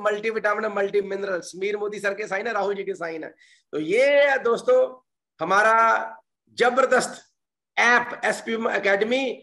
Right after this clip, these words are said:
अब इसमें दोस्तों बहुत ही बढ़िया सारे के सारे दिए हुए products, अब हर एक product की training ले सकते हो। जैसे ये urban color का है, home care का है,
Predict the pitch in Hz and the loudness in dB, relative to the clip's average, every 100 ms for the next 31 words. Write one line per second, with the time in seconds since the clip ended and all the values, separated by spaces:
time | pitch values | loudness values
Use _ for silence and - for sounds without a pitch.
0 | - - 220 220 208 202 214 226 214 185 | -10 0 0 0 -4 -4 -2 -2 0 -2
1 | 175 - 220 208 - - _ _ _ _ | -4 -2 -2 -2 -4 -14 _ _ _ _
2 | _ _ - 202 220 247 247 220 - _ | _ _ -4 2 4 4 2 -4 -8 _
3 | _ _ 208 233 262 233 - - - _ | _ _ 0 2 4 4 2 -6 -18 _
4 | - - 202 254 247 233 208 226 214 185 | -16 -2 2 4 4 2 2 2 2 4
5 | 202 220 214 196 202 - - _ _ 339 | 6 6 2 0 -4 -4 -16 _ _ -6
6 | 208 175 - - 262 302 240 240 240 214 | -6 -6 -4 2 2 4 2 2 0 -2
7 | 214 208 220 196 196 190 185 180 - 202 | -2 -2 -8 -4 -2 -2 -4 -6 -8 -8
8 | 220 - _ _ _ - 170 180 208 202 | -8 -10 _ _ _ -6 -4 -2 0 2
9 | 196 190 190 190 214 202 190 196 202 185 | 0 0 0 0 -2 -2 -2 -2 -2 -2
10 | 190 190 170 185 196 196 208 196 202 185 | -2 -2 0 0 0 -2 -6 -6 -6 -4
11 | 190 | -4